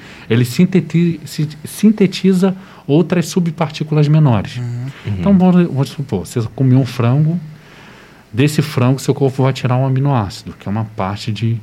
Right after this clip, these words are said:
Speaker 1: de uma proteína, né?
Speaker 3: Uhum.
Speaker 1: Então, você comeu um frango, você pega a proteína do frango, seu, o corpo quebra, vira uma leucina.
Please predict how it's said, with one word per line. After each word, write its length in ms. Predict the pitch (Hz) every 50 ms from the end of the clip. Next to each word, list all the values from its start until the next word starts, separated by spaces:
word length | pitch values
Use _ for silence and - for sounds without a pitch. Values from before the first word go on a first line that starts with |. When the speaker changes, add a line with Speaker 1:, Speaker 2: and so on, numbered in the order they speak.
| - - -
Speaker 1:
de 80 | - 107
uma 120 | 107 110 107
proteína, 600 | - 110 110 - 143 151 156 139 101 82 78 - - - - - -
né? 200 | 98 113 139 151 - -
Speaker 3:
Uhum. 60 | 98 82 90
Speaker 1:
Então, 140 | 85 104 110
você 100 | - 123
comeu 240 | - 120 117 110 113
um 60 | 113
frango, 320 | 110 - 120 127 156 175
você 160 | 170 - -
pega 240 | - - 92 90 98
a 20 | 92
proteína 320 | - 101 - - 104 107
do 80 | 117 113
frango, 320 | 110 - 147 175 185 -
seu, 160 | - - 101 - -
o 80 | 104
corpo 300 | - - 123 - - -
quebra, 340 | - - 110 123 135 151 143
vira 180 | 120 110 127 131
uma 140 | 143 139 139
leucina. 460 | 143 156 151 151 - - 95 78